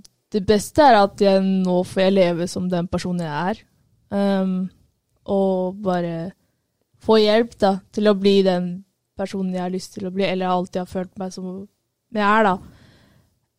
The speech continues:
Eh, men det dårlige er jo at det, det er lenge å vente. <laughs> Ehm, det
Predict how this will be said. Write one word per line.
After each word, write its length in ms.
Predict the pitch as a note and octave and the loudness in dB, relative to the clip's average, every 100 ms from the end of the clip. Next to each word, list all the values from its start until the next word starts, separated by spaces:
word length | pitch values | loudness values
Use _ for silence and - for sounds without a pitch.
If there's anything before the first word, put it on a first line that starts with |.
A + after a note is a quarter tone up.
| - | 4
Eh, 1080 | A#3+ A#3 A#3 A#3 A3+ A3+ A3+ A3+ G#3+ G#3 A3 _ _ _ | 8 8 8 8 8 8 8 8 6 4 -2 _ _ _
men 220 | G#3+ A3 G#3+ | 2 6 6
det 100 | G#3 | 8
dårlige 320 | G#3 G3+ A3+ G#3+ | 8 8 8 6
er 120 | F#3+ | 6
jo 60 | F#3 | 4
at 120 | F#3+ | 2
det, 160 | - F#3 F#3 F#3 - A3+ _ _ _ _ _ _ _ _ _ _ - | 0 2 2 -2 -6 -20 _ _ _ _ _ _ _ _ _ _ 0
det 100 | G#3 | 2
er 240 | G3+ G3+ G3+ G#3 G#3 G#3 G#3 | 4 4 4 2 2 2 2
lenge 220 | G3+ G3 | 4 2
å 60 | |
vente. 320 | G3 F#3+ A#3 D4 | 0 0 2 2
<laughs> 40 | - C#4 C#4+ - B3+ - _ - - - - - | 0 -2 0 0 0 0 _ -20 -20 -20 -20 -6
Ehm, 1120 | - A3 A3 A3 A3+ A3 G#3+ G#3 G3+ G3 G3 - _ _ _ _ _ _ _ _ - | 0 4 6 6 6 4 4 2 2 2 -2 -12 _ _ _ _ _ _ _ _ -12
det 340 | G#3+ G3+ G3 | -4 0 2